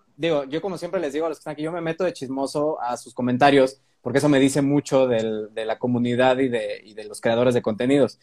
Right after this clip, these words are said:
Entonces, sí es algo que, que me he dado cuenta que como todos recibimos, este, el, el hate y tú lo manejas de una manera bastante positiva.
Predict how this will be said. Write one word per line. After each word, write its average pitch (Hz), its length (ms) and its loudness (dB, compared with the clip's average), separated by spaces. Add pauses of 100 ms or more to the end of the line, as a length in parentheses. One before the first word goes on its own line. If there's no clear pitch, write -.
(340)
Entonces, 123 520 4
sí 143 140 8
es 151 140 4
algo 165 200 4
que, 143 200 -2
que 143 100 -4
me 151 80 -4
he 165 40 2
dado 170 140 4
cuenta 156 460 2 (160)
que 120 80 -14
como 135 260 -2
todos 180 360 4
recibimos, 151 640 -6
este, 123 260 -8
el, 117 140 -8
el 123 200 -8
hate 147 320 2
y 123 120 -6
tú 135 140 -4
lo 147 100 4
manejas 127 480 -2
de 127 80 -2
una 131 160 -2
manera 123 280 -2
bastante 123 400 -4
positiva. 127 720 -2